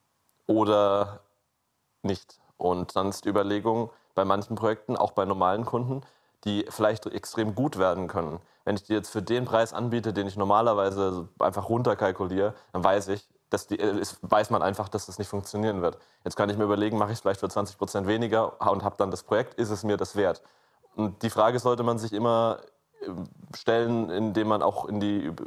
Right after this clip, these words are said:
ja, über die Zukunft ein bisschen nachdenkt. Weil wenn man jedes Projekt ablehnt, ähm, nur weil das Budget dafür nicht da ist, dann wird man nie ein Portfolio, nie Referenzen und nie geile Projekte vermutlich haben.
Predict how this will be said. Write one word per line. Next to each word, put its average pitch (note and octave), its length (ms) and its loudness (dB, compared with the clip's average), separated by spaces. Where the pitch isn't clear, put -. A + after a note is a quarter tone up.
ja, F#2+ 160 4
über F#2+ 140 0
die F#2+ 80 -6
Zukunft G2 340 -6
ein F#2+ 60 -6
bisschen D#2+ 220 -8
nachdenkt. F2+ 400 -4
Weil F#2 120 2
wenn G2 100 2
man G2+ 280 0
jedes A2+ 260 -2
Projekt A2+ 320 -2
ablehnt, A2+ 380 0
ähm, G2+ 320 0
nur A2 500 2
weil G#2 460 2
das - 240 -8
Budget A#2 300 -2
dafür G#2 180 -2
nicht G2+ 160 -4
da G2+ 140 4
ist, A#2 100 -2
dann G#2+ 140 -4
wird G#2 140 -4
man G#2+ 100 0
nie G#2+ 80 0
ein A2 80 -2
Portfolio, A2+ 480 0
nie A2 180 -2
Referenzen G#2 640 -2
und G#2 200 -2
nie G#2+ 160 -2
geile G2+ 260 4
Projekte G#2+ 480 -2
vermutlich F#2+ 480 -2
haben. G#2 320 2